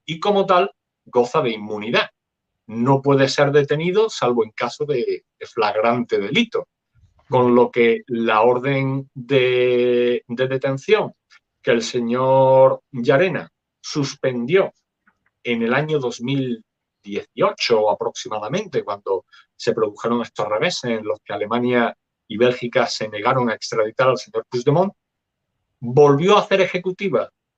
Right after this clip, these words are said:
el señor Llarena estas órdenes intereuropeas de detención, mm, después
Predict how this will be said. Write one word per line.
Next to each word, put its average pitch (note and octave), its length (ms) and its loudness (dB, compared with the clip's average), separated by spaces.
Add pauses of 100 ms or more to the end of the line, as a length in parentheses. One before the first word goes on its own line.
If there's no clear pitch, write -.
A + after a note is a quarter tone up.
el B2 140 0
señor C#3 300 0
Llarena D3 360 0
estas - 400 -2
órdenes D3+ 500 2
intereuropeas C#3+ 920 2
de C#3+ 80 0
detención, C#3 720 0 (180)
mm, G#2 360 -8
después B2 720 2